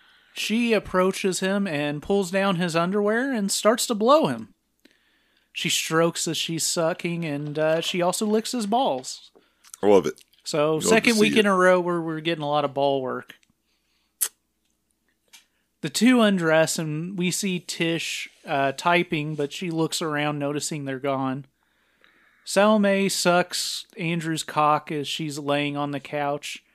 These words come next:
Speaker 1: Then he mounts her missionary, and he fucks her for a bit,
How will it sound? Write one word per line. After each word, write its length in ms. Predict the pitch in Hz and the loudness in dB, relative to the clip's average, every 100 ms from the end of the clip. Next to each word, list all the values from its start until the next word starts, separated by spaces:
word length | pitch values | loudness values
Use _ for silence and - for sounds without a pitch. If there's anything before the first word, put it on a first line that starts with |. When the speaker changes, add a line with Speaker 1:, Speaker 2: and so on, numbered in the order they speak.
| _ _ _ _ | _ _ _ _
Speaker 1:
Then 160 | 170 175 | 0 2
he 160 | 185 | 2
mounts 340 | 185 175 190 - | 2 0 -2 -2
her 140 | 175 | -2
missionary, 760 | 165 180 214 160 135 127 156 185 | -2 -2 -2 -4 -6 -8 -8 -8
and 120 | 151 | -8
he 120 | 165 | -8
fucks 340 | - 196 202 - | -4 -2 -2 -4
her 80 | 156 | -8
for 260 | - 139 | -6 -6
a 40 | 127 | -2
bit, 340 | 143 185 - | -2 -2 -4